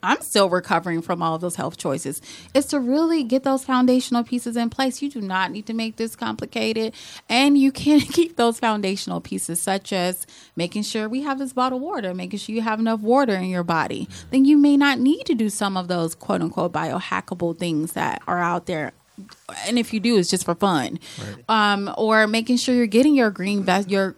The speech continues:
Speaker 1: your variety of colored vegetables in every day. Making sure, I mean, you see how, you see what I mean? Like the simple stuff. Y'all all know this
Speaker 2: Right.
Speaker 1: already, but it doesn't matter what we know, me included. It matters what we do.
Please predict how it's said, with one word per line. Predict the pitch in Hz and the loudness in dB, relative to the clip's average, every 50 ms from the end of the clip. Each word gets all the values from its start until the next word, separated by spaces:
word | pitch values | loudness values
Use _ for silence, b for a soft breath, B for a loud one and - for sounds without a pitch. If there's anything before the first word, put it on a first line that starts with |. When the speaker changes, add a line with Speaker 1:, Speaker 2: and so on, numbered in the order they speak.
| 165 180 | -4 0
Speaker 1:
your | 208 214 208 | 2 2 2
variety | 190 180 175 - 202 190 185 202 214 214 214 196 185 | 2 0 -2 2 4 6 6 6 6 4 2 2 2
of | 170 165 - | 2 0 -2
colored | - - 214 196 190 190 180 180 | 0 0 2 2 2 0 -2 -2
vegetables | 165 170 175 180 - - 196 175 175 170 170 165 - | -2 -2 -2 -2 -2 -4 -2 0 2 2 2 0 -2
in | - 175 185 175 160 156 | -4 -2 0 0 0 0
every | - - 143 160 - 180 180 165 | 0 0 -2 -2 -2 -2 -2 -2
day. | 147 - - - 90 92 92 - B B B B B | -2 -4 -4 -4 -6 -6 -8 -10 B B B B B
Making | 208 220 226 226 - 240 240 | -4 -4 -4 -2 -2 -4 -4
sure, | - - 254 233 208 - _ - | -2 -4 -6 -6 -6 -8 _ -2
I | - 277 | 2 4
mean, | 294 302 269 - | 4 4 4 2
you | 277 | -2
see | 311 - 370 359 | -4 -2 -4 -4
how, | 349 320 - - | -4 -4 -4 -2
you | - 277 | -2 -2
see | 285 - 349 | 0 2 2
what | 330 320 | 2 2
I | 311 | 2
mean? | 311 320 311 | 2 2 2
Like | 302 277 254 | 0 0 0
the | 254 | -2
simple | 247 - - 254 240 233 | -4 -4 -4 -4 -2 -2
stuff. | 214 - 214 208 - - | -2 -2 -2 -4 -4 -4
Y'all | 269 330 349 294 | -2 -2 0 2
all | - - 214 196 | 2 2 2 2
know | 180 175 175 185 | 0 -2 -6 -6
this | 160 170 143 - - - - - _ _ _ _ _ - | -4 -4 -4 -4 -6 -12 -16 -18 _ _ _ _ _ -8
Speaker 2:
Right. | 143 127 | -4 -2
Speaker 1:
already, | 185 185 180 175 131 120 - 147 180 | -2 0 0 0 -2 -4 -6 -8 -8
but | 208 226 220 | -4 0 0
it | 254 254 | 2 4
doesn't | 262 269 254 240 220 | 4 2 2 2 2
matter | 214 214 208 190 | 2 2 2 2
what | 180 185 160 - | 2 0 0 0
we | 196 196 190 | -2 -2 -2
know, | 190 185 185 175 139 85 76 76 190 208 _ _ - | 0 0 0 0 0 0 -2 -4 -6 -10 _ _ -6
me | 202 214 220 208 | -4 -2 -2 -2
included. | 196 190 - 220 208 190 175 - - - - 214 | -2 -2 0 0 2 2 2 0 0 -2 0 0
It | 220 | 0
matters | 214 202 196 196 190 185 - | 0 2 0 0 -2 -2 -2
what | 180 147 - | -2 -2 -2
we | 190 190 190 | -2 -4 -2
do. | 180 190 175 131 95 147 | 2 2 4 4 2 -2